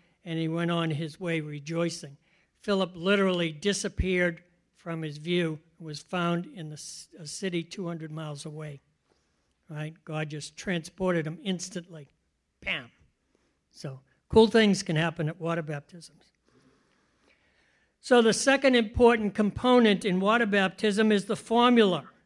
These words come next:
The formula are the words that are pronounced as you are immersed, which, if you're being fully immersed, you never hear. So who hears them? Who else?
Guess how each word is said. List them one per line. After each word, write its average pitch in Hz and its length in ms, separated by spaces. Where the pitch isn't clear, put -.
The - 60
formula 226 580
are 185 240
the 175 100
words 202 480
that 190 160
are 180 60
pronounced 208 640
as 196 320
you 202 240
are 196 300
immersed, 190 680
which, 180 360
if 196 180
you're 196 120
being 196 320
fully 233 400
immersed, 190 420
you 185 100
never 190 300
hear. 180 360
So 165 240
who 202 180
hears 190 420
them? - 200
Who 170 160
else? 156 400